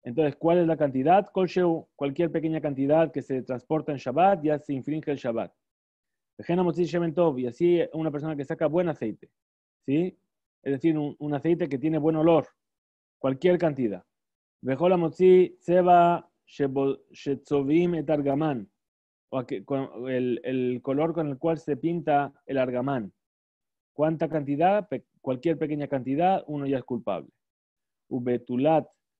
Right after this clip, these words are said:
haverad ahat. Y el que saca una hoja de una rosa,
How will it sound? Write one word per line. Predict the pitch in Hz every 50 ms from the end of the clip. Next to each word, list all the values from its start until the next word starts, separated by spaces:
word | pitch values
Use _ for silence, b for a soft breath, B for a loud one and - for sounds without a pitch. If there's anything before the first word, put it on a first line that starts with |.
| _ -
haverad | 120 120 113 113 117 113 139 156 160 147 131 - -
ahat. | - 117 113 - - 110 98 - _ _ _ _ _ _ _ _ _ _ _ _ _ _ _ _
Y | 131 127
el | 123 120
que | 131 117
saca | - 160 160 147 - 135 113 - - -
una | - 156 156 156 139 139
hoja | 156 165 165 - - 113 98 92 - _ _ _ _ _ _ _
de | - 120 139
una | 147 156 151 139
rosa, | 131 170 202 208 190 - 147 135 135 135 139